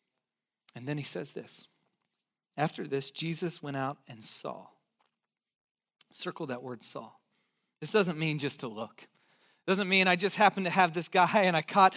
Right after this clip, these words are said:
he caught my eye and, "Wow, look at him. He's a tax collector." Tax collector, by the way, he was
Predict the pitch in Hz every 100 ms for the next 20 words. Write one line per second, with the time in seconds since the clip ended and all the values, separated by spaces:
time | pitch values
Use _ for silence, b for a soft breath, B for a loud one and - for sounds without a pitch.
0 | B B 254 190 - 233 226 208 202 202
1 | 202 214 196 175 196 262 269 247 220 254
2 | 254 226 277 226 208 214 220 214 214 202
3 | B B B B - - 269 - - 185
4 | 156 131 135 113 95 B B B B B
5 | _ _ _ _ _ _ _ _ _ -
6 | 202 - 160 143 151 139 139 139 143 147
7 | 175 147